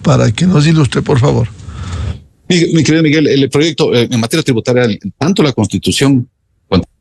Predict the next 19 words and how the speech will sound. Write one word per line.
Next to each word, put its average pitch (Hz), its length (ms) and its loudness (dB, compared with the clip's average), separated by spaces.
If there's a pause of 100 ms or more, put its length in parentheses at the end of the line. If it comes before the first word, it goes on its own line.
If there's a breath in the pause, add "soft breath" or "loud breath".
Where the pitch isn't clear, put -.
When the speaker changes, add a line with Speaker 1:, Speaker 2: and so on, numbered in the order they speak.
(260)
Speaker 2:
la 95 100 4
ley 120 120 4
establece 104 500 -2
que 95 200 0
Speaker 1:
Mm. 139 100 2 (220)
Speaker 2:
cuando 120 260 0
se - 140 -2
presenta 143 340 0
el - 20 -6
proyecto 156 200 0
de 147 60 2
ley, 175 180 -2
solo 262 560 -2
se, - 220 -4
de, 120 240 0
ley 113 380 0
en 95 60 -8
materia 127 300 0
económica, 123 600 0